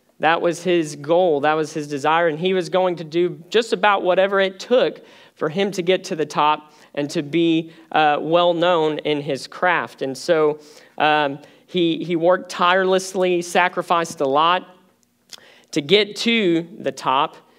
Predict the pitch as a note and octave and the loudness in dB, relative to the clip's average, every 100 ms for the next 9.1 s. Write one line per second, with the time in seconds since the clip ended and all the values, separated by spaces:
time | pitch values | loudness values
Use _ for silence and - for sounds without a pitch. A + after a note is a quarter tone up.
0 | _ _ - E3+ E3+ A3+ B3+ G#3 E3+ A#3+ | _ _ 0 0 2 2 4 2 4 4
1 | G3 A#2 A#2+ - - F3+ E3 D#3 - - | 4 -2 -10 -12 -4 -2 -2 -4 -8 -6
2 | F#3 F3+ E3+ - D#3+ D3 D3+ D3 C#3+ C3+ | -2 0 0 0 -2 0 0 0 0 -4
3 | C#3+ E3+ F#3 F3+ F3 E3+ E3 E3+ - _ | 0 2 2 2 2 0 -2 -8 -20 _
4 | - D3 D#3+ E3 F#3 D#3+ D3 D3+ D3+ D3 | -2 2 2 2 0 0 0 0 0 -2
5 | - - - D3+ D3+ E3 D#3+ D#3 D3 D3+ | -6 -20 -8 -4 -4 -2 -4 -2 -2 -2
6 | D3 D3 D3 - D#3+ D#3+ E3+ D3 D3+ - | 0 -2 -2 -2 -2 -2 -2 0 0 -2
7 | - D3 C#3 C#3 D3 C#3+ D3 - D3+ E3 | -4 -4 -6 -6 -6 -4 -6 -4 -2 0
8 | D#3+ D#3+ D#3+ E3 F#3+ F3 D3+ E3+ G3 F#3 | 0 0 0 -2 0 0 0 0 4 2
9 | D#3+ | 0